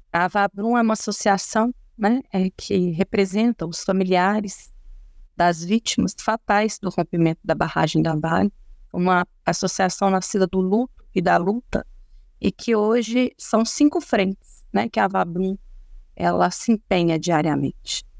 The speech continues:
É, a primeira delas é a, a, o encontro, o encontro de Natália de Oliveira, Tiago Tadeu e Maria de Lourdes, né? Sem esse encontro,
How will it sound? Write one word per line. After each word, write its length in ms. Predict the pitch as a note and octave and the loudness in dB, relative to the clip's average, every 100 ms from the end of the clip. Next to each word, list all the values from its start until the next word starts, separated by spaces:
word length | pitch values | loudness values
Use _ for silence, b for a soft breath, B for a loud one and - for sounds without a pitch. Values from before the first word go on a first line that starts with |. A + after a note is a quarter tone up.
| - | -6
É, 240 | F3+ D#3 - | -2 -2 -4
a 380 | - - - | -12 -20 -10
primeira 320 | G3 G#3+ A3+ G3+ | 0 2 2 2
delas 320 | G3+ A3 G3+ | 2 2 0
é 80 | G#3 | -2
a, 100 | G#3+ | -2
a, 140 | F#3+ - - - - - | -4 -6 -10 -20 -20 -8
o 100 | - | 0
encontro, 540 | C4 - B3 C#4+ - - - - - - - | 0 0 0 0 -4 -18 -20 -20 -20 -16 -4
o 60 | F#3+ | -2
encontro 380 | - G#3+ G#3+ | 2 2 2
de 100 | G3 | -2
Natália 400 | F#3+ F3+ F#3 F3+ | 0 2 2 0
de 100 | E3 | 0
Oliveira, 560 | E3+ E3 D#3 F#3+ G#3 G3 | -2 -2 0 0 2 0
Tiago 440 | - - F3 F3 | -4 0 0 0
Tadeu 340 | - E3+ D#3+ F#3+ | -6 -6 -2 0
e 60 | |
Maria 280 | F3+ F3+ F3 | 2 0 -2
de 120 | D#3+ | -2
Lourdes, 560 | F3+ F3 A3 A3+ - - - - - - | -2 0 0 -2 -8 -14 -18 -20 -10 -2
né? 160 | G#3 | 0
Sem 360 | A3+ - A3 A3 | 0 0 2 2
esse 280 | A3+ - G#3+ | 2 -2 -4
encontro, 560 | - A3 B3 A#3+ - | -2 0 0 -2 -8